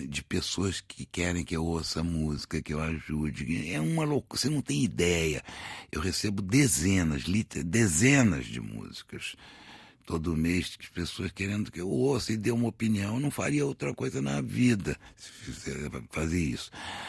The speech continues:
Bom, então, E eu fui lá, ali na,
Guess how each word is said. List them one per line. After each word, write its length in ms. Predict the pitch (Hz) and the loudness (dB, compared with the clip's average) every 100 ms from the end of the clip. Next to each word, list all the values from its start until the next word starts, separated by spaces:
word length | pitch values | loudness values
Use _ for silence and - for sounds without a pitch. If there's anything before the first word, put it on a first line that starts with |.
| - - | -12 2
Bom, 220 | 113 92 - - - - - | 4 4 0 -14 -14 -16 -6
então, 520 | 95 - 127 143 131 - - - - - - | -6 0 2 4 2 -2 -20 -20 -20 -14 2
E 140 | 120 | 6
eu 160 | 123 131 | 6 4
fui 260 | - 175 | 4 2
lá, 500 | 165 143 139 139 139 | 4 4 6 6 4
ali 320 | 135 120 120 | 4 4 4
na, 360 | 127 131 127 | 4 4 2